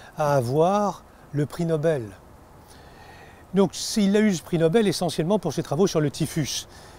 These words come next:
qui est une maladie, euh, épouvantable, qui a entraîné des, des, des millions de morts dans l'histoire.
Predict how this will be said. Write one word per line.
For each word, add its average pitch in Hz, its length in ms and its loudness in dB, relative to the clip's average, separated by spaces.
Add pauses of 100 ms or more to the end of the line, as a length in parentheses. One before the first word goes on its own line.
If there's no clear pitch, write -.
(160)
qui - 80 -2
est 131 60 -2
une 156 140 2
maladie, 151 640 6
euh, 117 440 -2 (680)
épouvantable, 180 800 0 (840)
qui - 140 2
a 165 60 8
entraîné 160 600 2
des, 131 220 -4
des, 117 180 -8 (280)
des 135 180 -6
millions 175 640 2
de 160 80 0
morts 165 380 2
dans 135 80 -2
l'histoire. 180 680 -2